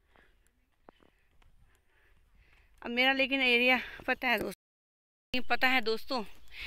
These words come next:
मेरा मन है कि मैं, अ, मतलब ज़मीन लूँ तो कोई पॉश एरिया में लूँ, मतलब अच्छी हाई फाई एरिया में, लेकिन वहाँ पर ज़मीन लेना तो मेरा सपना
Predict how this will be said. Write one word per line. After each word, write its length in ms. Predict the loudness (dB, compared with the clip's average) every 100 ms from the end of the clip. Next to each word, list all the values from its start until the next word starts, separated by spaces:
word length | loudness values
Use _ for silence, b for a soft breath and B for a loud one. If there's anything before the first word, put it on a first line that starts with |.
| B
मेरा 220 | 4 6 8
मन 220 | 6 6
है 240 | 4 2 0 B B B B B -2
कि 100 | -2
मैं, 460 | 4 8 10 8 8
अ, 200 | 4 4
मतलब 300 | 2 0 -4
ज़मीन 320 | -2 -2 -2
लूँ 200 | -6 -8
तो 100 | -8
कोई 140 | -8
पॉश 360 | -4 -2 -2 -2
एरिया 200 | -4 -2
में 80 | -4
लूँ, 140 | -6
मतलब 180 | -2 -2 -2
अच्छी 240 | -8 -12
हाई 240 | -4 -2 -2
फाई 220 | 0 0 0 0
एरिया 280 | 0 0 -2
में, 180 | 0 -4 B B B B
लेकिन 340 | 6 8 8 4
वहाँ 440 | 6 6 8 6
पर 220 | 8 8
ज़मीन 300 | 8 4 6
लेना 280 | 4 6 4
तो 100 | 2
मेरा 200 | 4 4
सपना 460 | 6 2 4 2